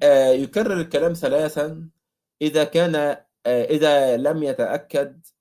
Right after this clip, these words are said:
النبي صلى الله عليه وسلم كما قال الشراح من أن الكلام لم يصل جيداً إلى من أمامه، أو إذا تأكد،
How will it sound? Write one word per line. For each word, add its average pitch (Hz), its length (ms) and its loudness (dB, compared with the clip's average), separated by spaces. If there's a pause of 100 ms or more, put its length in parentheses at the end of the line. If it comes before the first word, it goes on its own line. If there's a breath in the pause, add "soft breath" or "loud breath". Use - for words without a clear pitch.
(180)
النبي 117 220 -6
صلى 135 140 -6
الله 110 180 -4
عليه 135 140 -6
وسلم 143 280 -8 (460)
كما 165 120 -6
قال 143 180 0
الشراح 127 560 -4 (300)
من 139 80 -2
أن 175 160 2
الكلام 165 460 2
لم 143 200 -2
يصل 143 360 -2
جيداً 117 320 -2
إلى 131 260 -4
من 127 300 -4
أمامه، 104 640 -4 (360)
أو 160 440 2
إذا 127 320 4
تأكد، 131 840 -4